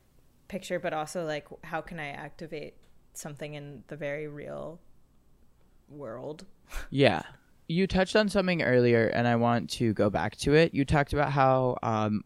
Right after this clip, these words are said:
Speaker 2: we're coming at the precipice of a paradigm shift,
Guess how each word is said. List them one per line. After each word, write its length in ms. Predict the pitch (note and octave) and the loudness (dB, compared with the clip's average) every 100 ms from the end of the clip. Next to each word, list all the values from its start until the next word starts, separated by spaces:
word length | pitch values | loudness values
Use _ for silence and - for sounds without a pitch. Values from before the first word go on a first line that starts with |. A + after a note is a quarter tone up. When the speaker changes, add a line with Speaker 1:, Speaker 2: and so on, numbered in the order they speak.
| - | 0
Speaker 2:
we're 220 | B2 A#2 | 2 2
coming 640 | - - B2 A#2+ A#2 A2 - _ _ - | 0 -4 -2 0 -2 -4 -8 _ _ -8
at 180 | A#2 | -8
the 80 | - | -8
precipice 720 | - A2 A2+ A2+ - A2 - - | -10 -8 -8 -10 -8 -8 -10 -6
of 220 | A2+ G#2+ - | -4 -4 -4
a 340 | A#2 G#2+ G2+ - - _ - | -2 0 -2 -6 -16 _ -8
paradigm 500 | B2+ A2 A#2 C#3+ D#3+ | -2 2 4 4 2
shift, 640 | D#3 F3+ G3+ G#3 - - | -2 0 0 -2 -12 -20